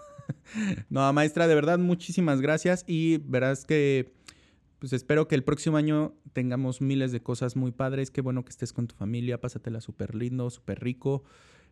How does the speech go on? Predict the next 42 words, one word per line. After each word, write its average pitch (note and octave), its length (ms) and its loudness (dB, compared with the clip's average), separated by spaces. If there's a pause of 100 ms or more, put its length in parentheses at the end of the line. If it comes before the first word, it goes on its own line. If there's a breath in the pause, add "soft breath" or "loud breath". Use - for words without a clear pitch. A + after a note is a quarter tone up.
Eh, G#2+ 540 2 (920)
por A#2+ 120 -6
último, B2 340 0
de A#2+ 100 4
lo A2+ 120 2
único C3 320 -2
malo B2+ 340 0
que A2+ 120 -2
fue A#2+ 320 0
este, A#2+ 540 -4
este - 220 -8
año E3 240 -2
fue - 160 -10
que A#2+ 80 -6
no B2 140 -4
pude D3+ 160 0
estar D3+ 180 -4
con D3+ 100 -4
mi C3+ 80 -4
familia C#3 300 -4
en C#3 80 -4
estas C3 240 -8
fiestas, D#3 460 -4 (520 soft breath)
pero E3 480 6 (120)
tú C#3+ 80 -4
sabes, F3 360 -2
porque - 220 -12
tú - 120 -10
me A#2+ 80 -4
estás A#2+ 260 -6
viendo, B2+ 280 0
madre, C3 400 -2
estás - 280 -8
ahí, C3 260 -4 (240 soft breath)
te C#3 120 -8
amo G3+ 420 0 (840)
y G#2+ 460 -6
te - 120 -12
mando G#2+ 220 -6
un A2+ 100 -4
abrazo A2 320 -8
porque, - 400 -12